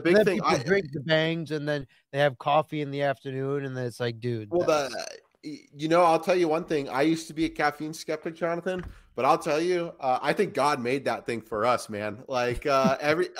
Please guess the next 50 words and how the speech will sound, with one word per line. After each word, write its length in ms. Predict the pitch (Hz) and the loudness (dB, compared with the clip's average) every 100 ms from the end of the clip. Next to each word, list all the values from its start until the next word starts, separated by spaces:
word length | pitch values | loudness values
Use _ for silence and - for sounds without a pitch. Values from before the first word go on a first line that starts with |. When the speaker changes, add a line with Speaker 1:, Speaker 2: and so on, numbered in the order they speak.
| 147 | -4
Speaker 2:
I, 260 | 156 160 175 - - | 2 2 2 -4 0
all 280 | 147 170 185 | 4 6 4
the 120 | 175 | 0
studies 500 | - 165 151 170 160 | -2 -2 -2 -2 -6
about 360 | 131 123 135 | -2 0 0
it, 180 | 151 160 - _ 156 | 0 -4 -8 _ -2
there 120 | 151 | 0
have 100 | 151 | 0
been 140 | 143 | -4
so 420 | - - 160 156 | -8 -8 -2 -2
many 260 | 170 170 156 | 0 -4 -4
good 380 | 120 131 147 143 | -2 -2 0 -4
studies 340 | - 151 143 | -6 -8 -8
from 120 | 139 | -12
actually, 340 | 113 135 - 127 | -10 -10 -10 -10
like, 120 | 110 | -10
reputable 420 | 120 - 147 139 139 | -12 -12 -10 -6 -4
organizations. 680 | 135 139 127 135 165 - - _ | -2 -4 -6 -6 -8 -14 -18 _
And 80 | 165 | 2
remember, 240 | 160 190 147 | 2 2 -2
there's 180 | 147 | -2
no 140 | 160 170 | 2 2
phar-, 300 | 175 170 156 | 2 0 0
there's, 160 | 135 131 | -4 -4
like, 140 | 131 | -4
no 160 | 143 147 | -2 0
massive, 380 | 135 139 139 | 0 -2 -4
like, 140 | 120 117 | -8 -6
pharmacology 540 | 135 127 - 127 127 120 | -4 -4 -2 -2 -2 -4
movement 340 | 107 101 101 | -8 -10 -14
behind 340 | 104 123 135 127 | -16 -10 -8 -8
caffeine 420 | 92 - 98 92 | -12 -12 -16 -16
in 80 | 95 | -16
the 60 | |
mo-, 160 | 92 95 _ | -16 -16 _
for 100 | 104 | -10
the 60 | |
Speaker 1:
No, 80 | 170 | -6
Speaker 2:
most 140 | 220 214 | -4 -6
Speaker 1:
no. 20 | |
Speaker 2:
part, 140 | 92 | -6
right? 220 | 98 113 | -4 -2
Speaker 1:
I, 120 | 135 143 | 0 -2
oh, 140 | 165 220 | 0 0
no, 220 | 233 254 | -2 -6
no. 240 | 254 190 _ - | -8 -10 _ -4
I 100 | 151 | 0
love 180 | 156 180 | 2 2
Speaker 2:
Yeah. 100 | 120 | 2
Speaker 1:
caffeine. 400 | 117 - 110 | -2 -4 -16